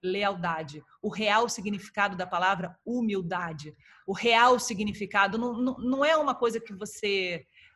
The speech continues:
é, fala da boca pra fora, você sente, e aí você aprende a se posicionar, você aprende a usar essas,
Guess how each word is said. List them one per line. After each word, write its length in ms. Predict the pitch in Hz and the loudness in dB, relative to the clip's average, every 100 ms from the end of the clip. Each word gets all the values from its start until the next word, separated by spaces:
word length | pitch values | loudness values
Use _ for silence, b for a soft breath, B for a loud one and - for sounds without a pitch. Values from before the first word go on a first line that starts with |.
| b - | b -6
é, 160 | 180 | -6
fala 300 | 175 233 214 | 2 4 6
da 100 | 208 | 4
boca 240 | 185 202 196 | 0 -2 -6
pra 140 | 190 | -8
fora, 500 | 170 180 170 160 151 _ _ _ _ | -8 -6 -4 -6 -10 _ _ _ _
você 200 | 196 226 | -10 -8
sente, 840 | 220 - - 220 220 214 - 156 _ | -8 -6 -2 0 -2 -6 -8 -10 _
e 100 | 190 | -4
aí 140 | 196 220 | -2 -2
você 320 | 202 220 240 | -4 -6 -2
aprende 420 | 214 226 226 226 | -2 -2 -4 -4
a 40 | 220 | -6
se 160 | - | -8
posicionar, 960 | - 214 185 240 - 262 226 175 180 - _ | -6 -4 -4 -6 -6 -4 -2 -2 -4 -12 _
você 240 | 185 - | -14 -6
aprende 400 | 180 180 190 196 | -8 -6 -6 0
a 60 | 208 | 0
usar 640 | 233 220 160 240 294 320 | 0 -4 6 8 8 6
essas, 640 | 233 220 - 196 170 - | 4 0 -4 -6 -6 -12